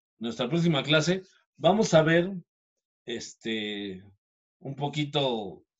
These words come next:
este, la parte de la otra, del, bueno, la parte de la, de lo que, lo que nos falta, porque este nada más fue un pedacito de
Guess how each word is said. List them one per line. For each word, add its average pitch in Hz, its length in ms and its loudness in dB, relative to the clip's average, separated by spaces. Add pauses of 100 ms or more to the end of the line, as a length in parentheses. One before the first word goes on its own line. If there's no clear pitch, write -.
este, 107 720 -8 (440)
la 117 200 -2
parte 131 640 -2 (300)
de 131 280 -2
la 131 140 2
otra, 120 560 0 (220)
del, 123 880 -4 (220)
bueno, 151 380 2
la 117 220 -2
parte 139 220 -2
de 135 80 2
la, 120 220 4
de 110 120 -4
lo 113 200 0
que, 117 140 -2
lo 120 200 -4
que 123 100 -4
nos 120 200 -6
falta, 156 460 0 (340)
porque 123 180 -8
este 143 120 2
nada 160 120 6
más 156 140 4
fue 151 180 6
un 151 540 2
pedacito 170 600 0
de 123 220 0